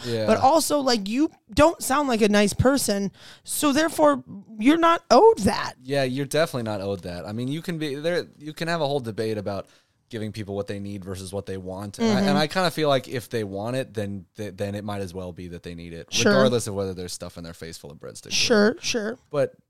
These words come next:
Speaker 1: the gossip thing, that's just silly. And there's, yeah, that's at a server's discretion to invite somebody in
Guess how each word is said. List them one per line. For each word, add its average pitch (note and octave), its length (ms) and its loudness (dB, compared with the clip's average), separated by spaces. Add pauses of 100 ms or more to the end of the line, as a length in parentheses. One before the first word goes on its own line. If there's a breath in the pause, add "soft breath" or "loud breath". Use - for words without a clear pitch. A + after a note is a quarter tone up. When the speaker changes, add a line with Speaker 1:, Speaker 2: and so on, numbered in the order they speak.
(640)
Speaker 1:
the D3 120 -4
gossip E3 540 0
thing, G2+ 280 -8
that's C3+ 260 -4
just - 300 -6
silly. B2 400 -2
And A#2+ 200 0
there's, C#3 240 -2
yeah, E3+ 220 0
that's B2+ 260 -2
at D3+ 140 0
a C3 60 -4
server's A#2+ 380 -4
discretion A2+ 480 -6
to G2+ 120 -8
invite G2+ 320 -6
somebody G2 380 -6
in G2 260 -10